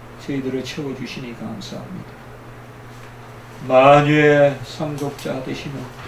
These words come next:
아들 예수 그리스도께서, 아버지께서 나에게 모든 것을 주셨으니 수고하고 무거운 짐진 자들아, 다 내게로 오라. 내가 너를 쉬게 하리라. 말씀하여 주시고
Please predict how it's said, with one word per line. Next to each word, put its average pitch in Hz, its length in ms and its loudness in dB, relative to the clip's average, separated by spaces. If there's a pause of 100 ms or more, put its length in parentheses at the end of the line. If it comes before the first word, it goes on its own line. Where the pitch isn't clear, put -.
(680)
아들 151 760 6
예수 143 480 2
그리스도께서, - 760 -10 (1200)
아버지께서 170 680 8
나에게 175 400 8
모든 185 720 8
것을 190 320 4
주셨으니 139 440 -8 (920)
수고하고 143 680 8
무거운 139 340 2
짐진 139 360 0
자들아, 143 540 6
다 165 680 8
내게로 190 380 2
오라. 175 340 2 (300)
내가 160 300 6
너를 240 260 8
쉬게 226 380 0
하리라. 165 280 0 (1300)
말씀하여 127 640 0
주시고 123 320 -12